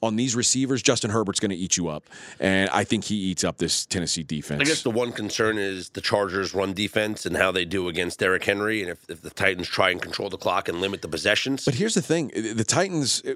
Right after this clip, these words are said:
Speaker 1: when you, the Titans are gonna be probably without their top two receivers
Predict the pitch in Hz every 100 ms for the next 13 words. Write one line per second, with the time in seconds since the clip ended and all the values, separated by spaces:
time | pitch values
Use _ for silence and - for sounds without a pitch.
0 | - 127 143 139 131 113 113 - 180 151
1 | 117 107 123 104 107 - 139 131 107 104
2 | 104 104 101 - 113 - 123 120 92 104
3 | 104 117 113